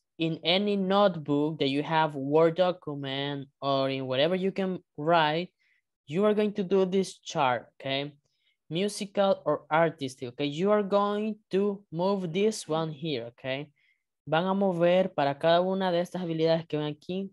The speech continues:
en donde pertenece. Por ejemplo, tenemos, let's see, athletic.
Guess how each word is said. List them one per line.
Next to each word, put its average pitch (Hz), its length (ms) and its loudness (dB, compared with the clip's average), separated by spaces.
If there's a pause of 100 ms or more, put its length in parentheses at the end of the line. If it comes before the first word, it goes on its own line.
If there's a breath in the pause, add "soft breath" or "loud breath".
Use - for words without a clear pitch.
(140)
en 151 160 -2
donde 165 240 4
pertenece. 143 600 -2
Por 156 240 0
ejemplo, 156 920 -2 (440 soft breath)
tenemos, 190 600 2
let's 170 240 2
see, 170 160 0
athletic. 165 720 2